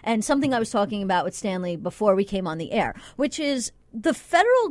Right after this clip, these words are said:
government's budget is not like your home budget. They talk about this budget as if it's your budget at home. And, and yes, it's, and it's totally different. When you're at home and you're making your budget for the next week, the next month, the next year,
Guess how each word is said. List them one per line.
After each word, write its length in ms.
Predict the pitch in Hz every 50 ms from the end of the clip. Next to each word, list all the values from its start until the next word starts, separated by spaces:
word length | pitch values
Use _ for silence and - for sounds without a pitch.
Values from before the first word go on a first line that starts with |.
| 254 -
government's 500 | - 247 240 240 269 269 262 240 214 -
budget 420 | - - 226 226 214 - 190 170 -
is 200 | - 240 175 214
not 220 | 233 247 262 -
like 180 | 254 240 226 -
your 100 | 226 214
home 300 | - - 247 240 220 196
budget. 360 | 202 190 175 - - - - -
They 180 | - 247 269 254
talk 380 | - - - 320 349 392 -
about 240 | 494 381 302 302 262
this 160 | - 254 -
budget 420 | - 190 170 156 - 165 147 127 - - - - -
as 180 | 202 226 170
if 180 | 254 285 - - -
it's 260 | 254 247 - - - -
your 400 | 190 185 185 269 269 254 262 233
budget 360 | 180 214 208 202 214 208 190
at 120 | 175 170
home. 300 | 160 180 156 139 127 127
And, 240 | 175 226 233 220 -
and 180 | 269 294 269 233
yes, 320 | 208 - 226 - - - - - - - _ _ -
it's, 220 | - 269 - -
and 160 | - 277 262
it's 180 | 254 247 - -
totally 440 | - - 240 254 285 285 277 277 269
different. 400 | 180 190 165 - 139 113 - - - - -
When 220 | - 233 254 240 226
you're 320 | 240 294 349 392 403 339 -
at 160 | - 262 285 285
home 360 | - 247 202 185 175 180 175 -
and 140 | 208 214
you're 120 | 214 254 254
making 340 | 240 220 226 226 320 254 262
your 120 | 277 285
budget 400 | 208 214 196 180 - 170 143 -
for 380 | - - 214 202 190 185 180 - -
the 180 | 202 156 226
next 500 | 220 214 202 208 214 220 208 - - -
week, 320 | 180 180 240 254 202 - -
the 80 | 214
next 240 | 208 196 190 190 -
month, 240 | 208 214 220 202 -
the 100 | 208 202
next 260 | 190 180 - - -
year, 220 | 233 262 190 165